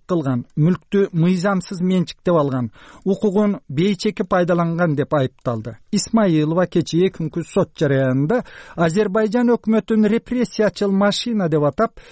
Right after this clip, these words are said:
өзү саясий жүйөдөн улам айыпталып жатканын айткандан кийин сүйлөттүрүлбөй койгон. Эл аралык адам укугун коргоочу уюмдар жана Батыш өлкөлөрү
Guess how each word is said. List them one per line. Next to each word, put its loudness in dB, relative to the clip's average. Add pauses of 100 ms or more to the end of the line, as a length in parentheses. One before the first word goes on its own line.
(140)
өзү 0
саясий 0
жүйөдөн 2
улам 2
айыпталып -2
жатканын 0
айткандан 0
кийин -2
сүйлөттүрүлбөй 0
койгон. -2 (1300)
Эл 0
аралык -2 (1120)
адам 0
укугун -2
коргоочу 0
уюмдар 0
жана 0
Батыш -4
өлкөлөрү 2